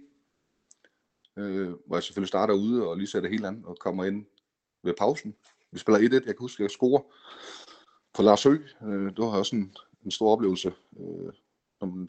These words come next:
bare har stået og kigget på førhen. Så der spiller vi et et, og så er vi ligesom i gang, og så, ja, så, så kommer jeg den vej. Så scorer jeg faktisk min første kamp for A G F også. Øh,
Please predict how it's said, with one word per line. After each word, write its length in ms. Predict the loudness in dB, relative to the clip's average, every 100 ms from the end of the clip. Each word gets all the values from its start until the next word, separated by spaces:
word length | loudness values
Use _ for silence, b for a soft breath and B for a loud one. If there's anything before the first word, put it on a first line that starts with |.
| -4
bare 100 | -4
har 80 | -2
stået 180 | -2
og 60 | -2
kigget 220 | -4 -6
på 160 | -4 -4
førhen. 360 | -6 -8 -10
Så 140 | -12 -14 _ b b b _ -4
der 80 |
spiller 200 | 4 8
vi 60 | 8
et 60 | 6
et, 60 |
og 60 | 6
så 100 | 6
er 40 |
vi 60 | 6
ligesom 220 | 4 2
i 40 |
gang, 280 | 4 4 2
og 60 | -6
så, 200 | -4 -4 _ _ _ _ _ _ _ _ _ _ _ _ _ _ _ b b b b b b _ -6
ja, 160 | -4 -4 _ _ _ _
så, 420 | -6 -2 -2 -4 -8 -6
så 120 | -6
kommer 220 | -4 -4
jeg 60 | -4
den 120 | -4
vej. 160 | -4 -6 _ _ _ _ _ _ _ _ _ _ -4
Så 60 | -2
scorer 220 | 0 -2
jeg 60 | 0
faktisk 200 | -4 -4
min 100 | -4
første 280 | -2 -4 -6
kamp 260 | -8 -8
for 80 | -8
A 200 | -8 -8
G 60 | -8
F 80 |
også. 280 | -12 -18 -20 _ _ _ _ _
Øh, 320 | -14 -12 -12